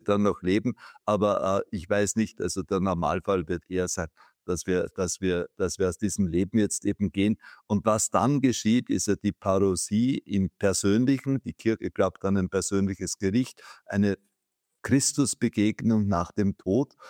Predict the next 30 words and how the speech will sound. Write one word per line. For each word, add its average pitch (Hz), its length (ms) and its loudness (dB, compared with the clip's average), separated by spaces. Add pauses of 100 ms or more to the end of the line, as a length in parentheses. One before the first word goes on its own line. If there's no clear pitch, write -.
(200)
äh, 104 240 0
so 101 220 0
wie 107 100 2
Christus 107 520 -2
eben, 101 340 2
wenn 113 200 4
er 120 120 2
kommt 107 380 0
in 95 120 2
Herrlichkeit, 117 720 -2
wir 101 80 4
erwarten 87 420 0
tatsächlich 101 500 -4 (220)
seine 95 400 0
Wiederkunft, 131 840 0
ja, 110 80 -6 (280)
wenn 98 180 2
er 98 120 2
kommt, 113 360 2
um 101 140 2
zu - 160 -2
richten, 117 460 -2
die 95 100 -2
Lebenden 104 600 2
und 98 200 0
die 95 80 -6
Toten. 110 440 -2 (360)
Äh, 104 60 2 (180)
und, 107 380 2
und 104 380 0